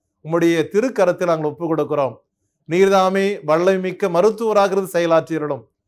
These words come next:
மருந்தாக இருந்து செயலாற்றியருளும். மனிதர்கள் செய்ய முடியாத காரியங்கள் எல்லாம் உம்முடைய கரத்தினால் செய்ய முடியும் என்ற நம்பிக்கையில எல்லா மக்களையும் உம்முடைய கரத்தில் ஒப்புக் கொடுக்கிறோம். நீர்தாமே எங்கள் மீது இரக்கம் கொண்டு கருணையோடு இறங்கி வந்து எம் மக்களை இந்த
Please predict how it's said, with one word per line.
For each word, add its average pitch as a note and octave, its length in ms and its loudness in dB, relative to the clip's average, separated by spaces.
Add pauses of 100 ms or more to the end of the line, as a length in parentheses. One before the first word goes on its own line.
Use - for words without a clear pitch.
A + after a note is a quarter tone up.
(240)
மருந்தாக A3 540 4
இருந்து A3 220 2
செயலாற்றியருளும். F3 720 0 (420)
மனிதர்கள் G#3+ 480 2
செய்ய G#3+ 200 4
முடியாத A3 500 6
காரியங்கள் G3+ 500 2
எல்லாம் G3+ 260 2 (360)
உம்முடைய G#3+ 340 6
கரத்தினால் G3+ 560 0
செய்ய G#3 240 0
முடியும் A3 280 0
என்ற F3+ 100 -6
நம்பிக்கையில F3+ 520 0 (460)
எல்லா F#3 340 4 (260)
மக்களையும் G3 480 0
உம்முடைய E3+ 180 -2
கரத்தில் E3 340 0
ஒப்புக் D#3+ 200 -6
கொடுக்கிறோம். C#3+ 400 -4 (420)
நீர்தாமே F3 540 0 (180)
எங்கள் E3 340 -2
மீது F3 140 -2
இரக்கம் F3+ 460 0
கொண்டு F#3+ 240 -2 (500)
கருணையோடு G#3+ 600 4
இறங்கி G3+ 320 2
வந்து G3+ 280 0 (400)
எம் E3+ 200 -2
மக்களை F#3 460 2
இந்த D#3 180 -4